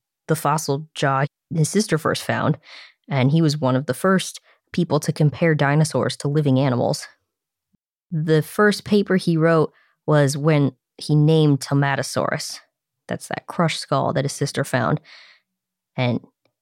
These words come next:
he published that when he was twenty-two. In addition to describing the bones, he tried to reconstruct the soft tissues and muscle and brain.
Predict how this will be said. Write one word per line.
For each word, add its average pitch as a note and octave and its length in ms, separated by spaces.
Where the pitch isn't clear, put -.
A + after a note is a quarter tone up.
he - 140
published G3+ 400
that D3+ 200
when D3+ 120
he B2 40
was A#2+ 80
twenty-two. - 640
In E3+ 100
addition G3+ 380
to E3 80
describing E3+ 500
the D3 80
bones, B2 320
he - 140
tried F3+ 320
to D#3+ 100
reconstruct D#3+ 760
the C3+ 60
soft F3+ 340
tissues C3 440
and F3 240
muscle D#3 320
and B2+ 140
brain. D3 380